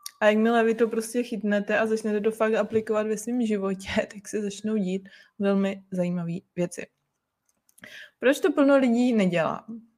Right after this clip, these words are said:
Jo? Proč plno lidí, eh, prostě to neaplikuje? Jo, oni ví, jo, když někomu něco řeknu, jak to funguje, tak ten člověk, "Jo, já to znám, já to vím, nepotřebuju."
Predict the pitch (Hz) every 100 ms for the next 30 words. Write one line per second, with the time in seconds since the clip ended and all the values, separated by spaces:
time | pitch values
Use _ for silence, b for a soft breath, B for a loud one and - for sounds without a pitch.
0 | _ 214 196 185 240 302 - 226 226 -
1 | 220 214 214 220 B B B 220 214 247
2 | 202 190 190 196 202 196 - - 190 190
3 | 196 196 - - 214 226 220 220 214 170
4 | 165 170 - 180 - _ 233 285 302 302
5 | 302 220 180 180 - - 190 208 208 202
6 | 208 208 202 196 190 180 254 262 254 247
7 | 220 202 - 220 214 214 202 202 202 208
8 | 220 214 202 202 208 240 254 226 233 233
9 | 180 175 196 220 185 190 208 175 175 185
10 | 185 196 214 - 185 175 156